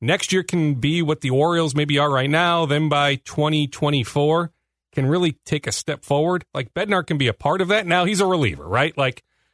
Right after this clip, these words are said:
you can always grab a reliever if you're willing to offer a ton, but, like, I don't think the Twins are willing to offer a ton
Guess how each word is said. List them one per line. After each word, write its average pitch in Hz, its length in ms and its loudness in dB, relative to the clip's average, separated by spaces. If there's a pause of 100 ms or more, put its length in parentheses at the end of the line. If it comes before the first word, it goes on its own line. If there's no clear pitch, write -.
(100)
you 185 60 -8
can 320 120 0
always 156 300 0 (200)
grab 139 380 2
a 131 80 4
reliever 135 640 2
if 120 120 -2
you're 101 100 0
willing 127 260 2
to 92 60 0
offer 113 400 0
a 80 60 -4
ton, 151 420 0
but, 120 140 0 (480)
like, 143 100 -6
I 151 40 0
don't 151 100 2
think 135 140 -2
the - 60 -20
Twins 131 300 0
are 104 100 2
willing 113 320 0
to 127 80 -2
offer 110 320 0
a 85 60 -4
ton 95 540 -2